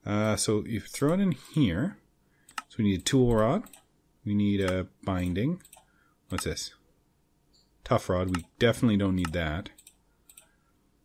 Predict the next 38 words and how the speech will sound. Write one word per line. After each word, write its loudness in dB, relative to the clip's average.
This 4
is 4
like 8
a 8
tier 4
system, 0
you -2
know? 2
The 6
first 10
tier 6
is 4
made 8
out 6
of 2
wood. -4
But 2
then 8
as 8
you 4
get 4
better, 4
uh, 0
we 0
have 0
no 0
place -2
to -12
put -6
these. -10
Okay, -10
actually -4
I -4
did -8
it. -8
I -8
did 4
it. -8